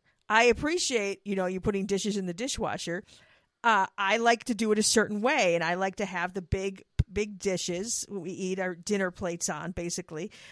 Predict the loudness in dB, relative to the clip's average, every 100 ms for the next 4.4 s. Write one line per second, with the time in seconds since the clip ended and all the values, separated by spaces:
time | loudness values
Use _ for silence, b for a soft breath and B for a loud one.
0 | b 0 2 2 2 2 4 6 6 6
1 | 4 2 -2 2 4 4 2 -6 -10 b
2 | b 4 4 4 4 4 6 4 4 0
3 | 4 6 8 6 0 -6 -12 b b -2
4 | 0 2 2 0